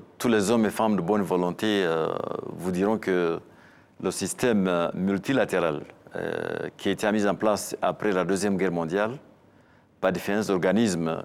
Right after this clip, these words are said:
de citer, il est en panne. Il était déjà en panne, euh, dans les années soixante-dix avec la crise de l'énergie. Maintenant, en ce moment, les pays, euh, riches se mettent ensemble dans le G sept,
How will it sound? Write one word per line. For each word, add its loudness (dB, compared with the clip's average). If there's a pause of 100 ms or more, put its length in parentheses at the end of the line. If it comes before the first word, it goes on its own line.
(100)
de 0
citer, -2
il 2
est -2
en 2
panne. -4 (1300)
Il 4
était 2
déjà 4
en 2
panne, 2
euh, 0
dans -2
les 0
années 2
soixante-dix -2 (400)
avec -2
la 0
crise -2
de 2
l'énergie. 0 (760)
Maintenant, 2
en 2
ce 0
moment, 4
les 2
pays, 2
euh, 0 (540)
riches -2
se -4
mettent 2
ensemble 0 (540)
dans 0
le 2
G 0
sept, -4